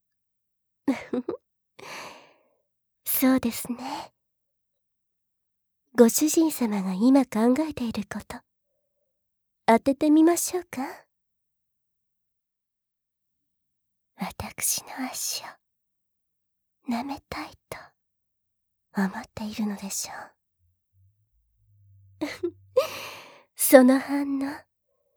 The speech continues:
予想通りだったみたいですね。<laughs> まさかわからないとでも思いましたか？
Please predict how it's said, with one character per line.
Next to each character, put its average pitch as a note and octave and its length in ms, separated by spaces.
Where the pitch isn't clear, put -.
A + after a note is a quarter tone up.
予 C#4+ 160
想 E4 260
通 F4+ 200
り E4 120
だ C4+ 100
っ - 40
た B3 160
み A#3 100
た A#3 140
い A#3 60
で A#3 100
す - 180
ね。 B3+ 420
<laughs> - 1600
ま C#4 180
さ F#4 180
か D#4+ 160
わ C4+ 160
か D4+ 160
ら F4+ 100
な G4 140
い F#4 60
と D4 100
で B3+ 120
も G#3+ 200
思 B3+ 180
い D4 60
ま F4 100
し F#4 100
た - 140
か？ - 120